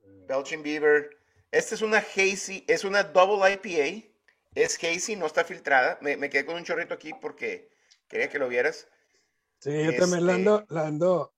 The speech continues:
Speaker 2: la ando negociando por lo mismo.
Speaker 1: Carnalito, esta, esta cerveza ganó en el, en este año. El, el, se hace la, la, la
Speaker 2: Jelly Bean, toma nota de esto.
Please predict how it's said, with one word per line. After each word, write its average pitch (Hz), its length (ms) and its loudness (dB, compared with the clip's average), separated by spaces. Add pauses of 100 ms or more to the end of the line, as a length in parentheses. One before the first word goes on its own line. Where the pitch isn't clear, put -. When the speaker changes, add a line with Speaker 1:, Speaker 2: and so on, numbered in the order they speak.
Speaker 2:
la 147 140 -10
ando 147 200 -10
negociando 170 680 -8
por 135 120 -16
lo 120 100 -14
mismo. - 140 -20 (1300)
Speaker 1:
Carnalito, 151 600 -4
esta, 214 460 -2
esta - 180 -6
cerveza 175 340 -4
ganó 156 280 -2
en 160 60 -6
el, 165 200 -10
en 131 140 -2
este 202 260 4
año. 185 340 4 (200)
El, 127 260 -4
el, 127 240 -6
se 131 160 0
hace 170 220 2
la, 123 240 6
la, 107 320 2
la 101 400 -2
Speaker 2:
Jelly 196 200 4
Bean, 240 300 4
toma 226 260 4
nota 233 420 0
de 208 180 -2
esto. 202 400 -6